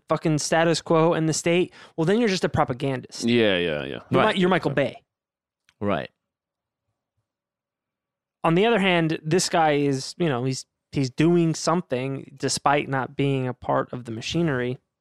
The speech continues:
Speaker 2: It could be as simple as he just didn't give a shit about anything, and
Speaker 1: If he
Speaker 2: he was just in a place where he was like, well, all, the only thing that he knew was making art in a sense,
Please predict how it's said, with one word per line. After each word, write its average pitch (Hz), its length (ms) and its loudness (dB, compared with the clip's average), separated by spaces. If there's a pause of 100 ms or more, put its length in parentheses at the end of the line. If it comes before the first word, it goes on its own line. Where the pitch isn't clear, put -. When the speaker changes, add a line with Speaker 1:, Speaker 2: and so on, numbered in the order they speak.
(960)
Speaker 2:
It 127 120 0
could 180 160 2
be 151 140 2
as 139 140 0
simple 156 320 0
as 135 140 0
he 127 160 0
just 143 340 -2
didn't 127 320 2
give 123 220 2
a 127 100 2
shit 139 260 0
about 120 260 2
anything, 120 640 0
and 92 520 -2 (100)
Speaker 1:
If 175 100 -2
he 190 140 2 (240)
Speaker 2:
he 139 180 0
was 151 160 2
just 143 160 0
in 139 100 2
a 131 60 0
place 139 360 2
where 131 100 4
he 120 120 2
was 113 140 2
like, 110 160 2
well, 120 500 2 (480)
all, 131 400 2 (600)
the 117 140 2
only 156 160 2
thing 147 180 2
that 123 220 0 (420)
he 139 300 -2
knew 127 280 4
was 107 240 2
making 95 600 0 (180)
art 113 320 2 (180)
in 92 160 -2
a 85 120 0
sense, - 580 -4